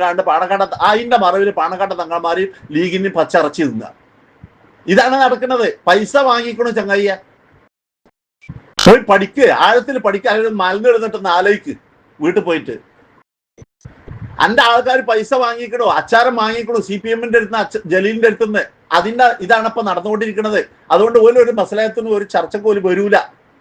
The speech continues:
ഇജ്ജൊന്ന് വിളിച്ചോ, നമ്മള് തയ്യാറാ. അന്നെ ഞാൻ വെല്ലുവിളിക്കുക. അന്നെ ഞങ്ങളെ മറുവശത്തുള്ള പണ്ഡിതന്മാരെ മുഴുവൻ ഞങ്ങൾ അണിനിരത്താം. ഞങ്ങളുടെ അടുത്തുള്ള എല്ലാ രേഖകളും ഞങ്ങൾ പറയുന്നതാണോ ശരി, അന്റെ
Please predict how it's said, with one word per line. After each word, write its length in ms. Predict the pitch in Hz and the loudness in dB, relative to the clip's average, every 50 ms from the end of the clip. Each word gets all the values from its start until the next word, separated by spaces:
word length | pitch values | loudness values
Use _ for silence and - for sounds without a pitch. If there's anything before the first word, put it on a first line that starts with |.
| _ _ _ _ _ _ _ _ _ _ _ _ _ _ _ _ _ - | _ _ _ _ _ _ _ _ _ _ _ _ _ _ _ _ _ -2
ഇജ്ജൊന്ന് 260 | 165 196 269 262 262 | 0 2 2 4 4
വിളിച്ചോ, 240 | 247 220 214 262 240 190 190 | 2 2 2 2 2 2 2
നമ്മള് 240 | 208 214 247 269 - 254 | 2 2 0 2 4 4
തയ്യാറാ. 400 | 226 220 233 226 233 226 180 127 - - _ _ _ _ _ _ _ _ _ - | 4 4 4 4 4 4 2 0 -2 -6 _ _ _ _ _ _ _ _ _ -4
അന്നെ 240 | - 156 180 214 247 247 | -2 -2 0 2 2 2
ഞാൻ 100 | 254 247 220 | 2 4 4
വെല്ലുവിളിക്കുക. 640 | 214 208 220 233 247 277 269 247 240 226 - 214 165 127 - - _ _ _ _ _ _ _ _ _ _ _ _ _ _ _ _ _ _ _ _ _ _ _ _ _ _ _ _ _ - | 4 4 2 0 -2 -2 0 0 -2 -2 0 -2 -2 -2 -4 -8 _ _ _ _ _ _ _ _ _ _ _ _ _ _ _ _ _ _ _ _ _ _ _ _ _ _ _ _ _ 4
അന്നെ 340 | 151 160 185 220 247 269 277 254 233 | 4 4 4 4 2 0 2 2 0
ഞങ്ങളെ 220 | 214 233 262 262 240 | 2 2 2 4 4
മറുവശത്തുള്ള 640 | 220 220 233 247 254 - - 262 214 262 254 247 254 247 196 - _ | 4 4 4 4 4 2 0 0 0 0 0 0 -2 -2 -4 -2 _
പണ്ഡിതന്മാരെ 600 | - 190 196 226 226 247 247 240 247 247 247 247 240 220 | 0 2 2 0 0 -2 -2 0 2 4 4 4 2 2
മുഴുവൻ 260 | 214 214 226 240 247 240 | 0 2 2 2 2 2
ഞങ്ങൾ 160 | 233 220 233 233 214 | 0 0 0 0 0
അണിനിരത്താം. 500 | 208 220 233 233 220 214 214 - 202 147 - 139 151 | 0 2 2 2 2 2 2 0 0 0 0 -2 -2
ഞങ്ങളുടെ 260 | 185 190 202 226 233 | -2 0 2 0 0
അടുത്തുള്ള 260 | 220 202 190 226 226 214 208 | 0 0 0 2 2 2 2
എല്ലാ 160 | 202 208 220 220 214 208 | 4 2 2 4 4 4
രേഖകളും 520 | 202 202 214 214 226 220 226 226 240 254 247 - _ _ _ _ 165 | 4 4 4 2 0 0 0 0 0 -2 -4 -10 _ _ _ _ -4
ഞങ്ങൾ 260 | 180 190 202 214 233 247 | -4 -2 -2 0 0 2
പറയുന്നതാണോ 640 | 202 220 202 208 214 220 220 220 208 214 220 233 220 - - | 2 2 2 2 2 2 2 2 2 4 2 2 0 2 2
ശരി, 220 | 190 196 202 208 233 214 - - - - 170 | 0 0 0 -2 -4 -6 -10 -12 -2 -2 0
അന്റെ 160 | 185 196 226 | 0 0 0